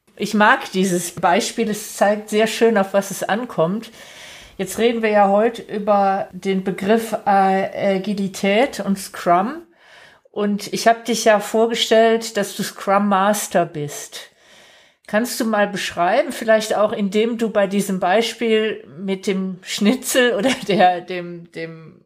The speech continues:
Tag, der Auswahl des optimalen Tagesgerichts, äh, was macht denn dann ein Scrum Master, äh, in dieser Welt? Was macht der denn anders als,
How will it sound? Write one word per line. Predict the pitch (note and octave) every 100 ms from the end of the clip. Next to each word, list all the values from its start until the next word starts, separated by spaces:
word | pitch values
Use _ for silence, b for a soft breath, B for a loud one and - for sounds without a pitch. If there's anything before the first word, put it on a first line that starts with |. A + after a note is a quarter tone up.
| -
Tag, | - F#3 A3
der | G3+ F#3+
Auswahl | F#3 A#3 - G#3 G#3
des | G#3 G#3
optimalen | - G#3+ - - G3+ G3+ G3
Tagesgerichts, | G#3 G3+ G#3+ G#3 - F3+ F3+ F3 - - -
äh, | - F3 E3+ F3 B B B -
was | G3 -
macht | A3+ - -
denn | A#3
dann | F#3 F#3
ein | F3
Scrum | - - E3+ E3+
Master, | D#3 D#3+ - E3 D#3 E3+ -
äh, | D#3+ D#3+ D3+ G#2+ - - -
in | - F#3+
dieser | F3 E3+ E3 D#3
Welt? | D3 C#3 C#3+ - -
Was | - F3+ -
macht | G3 A3 -
der | G3+
denn | F3+ E3+
anders | E3 G#3 B3 D#3 D#3 -
als, | - D3+ D#3 - -